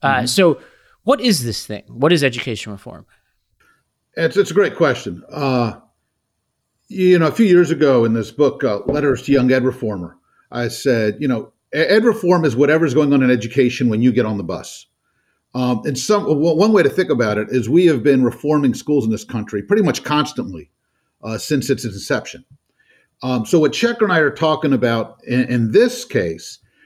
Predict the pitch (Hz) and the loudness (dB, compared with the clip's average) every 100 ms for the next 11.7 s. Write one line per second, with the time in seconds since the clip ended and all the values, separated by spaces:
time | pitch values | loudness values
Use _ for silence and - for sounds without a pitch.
0 | _ - 151 127 151 160 135 127 147 156 | _ -2 0 2 4 4 4 4 4 4
1 | 131 - - 143 131 - 135 127 123 113 | 2 -2 0 2 2 2 2 4 2 0
2 | 123 - 147 131 127 120 120 110 - 120 | -6 -4 0 0 0 0 -2 -2 -4 -2
3 | 120 123 - - 117 113 104 - - 120 | 0 -2 -4 -8 -6 -6 -8 -14 -6 -2
4 | 139 135 131 101 110 - - - _ _ | 0 0 -2 -2 -6 -8 -10 -20 _ _
5 | _ _ - 127 117 123 110 123 104 - | _ _ -6 -4 0 -2 -2 -2 -4 -6
6 | 120 110 85 85 - _ 190 175 165 160 | -6 -6 -6 -10 -16 _ 0 2 2 2
7 | 123 135 143 135 135 131 127 123 107 - | 2 2 2 2 2 2 2 0 -4 -12
8 | _ _ - 147 139 160 202 202 180 165 | _ _ -2 0 2 4 4 4 2 0
9 | 127 113 151 165 110 107 104 98 71 - | -4 -2 0 2 0 -4 -8 -10 -14 -12
10 | - 120 120 170 113 107 - 151 135 143 | -6 -6 -2 -2 -2 -4 -4 -2 -2 -2
11 | 180 147 90 - - 117 | -2 -2 -6 -12 -12 -8